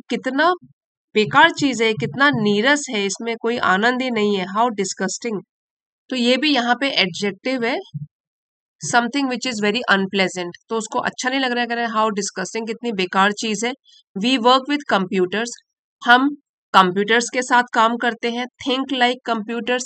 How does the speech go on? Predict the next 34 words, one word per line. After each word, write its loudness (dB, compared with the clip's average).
कंप्यूटर्स 0
की -8
तरह -2
भी -8
सोचने -2
लग 0
जाते 2
हैं। -2
And 2
live 2
like 0
computers, -4
और 6
जीवन 0
भी -2
हम -2
जो -2
जी -2
रहे 4
हैं, -2
like 0
means -4
उसके -2
जैसा, -2
कंप्यूटर, 0
मशीन 4
की 2
तरह 2
ही 2
हम -4
जीवन -2
जी -2
रहे -2
हैं। -10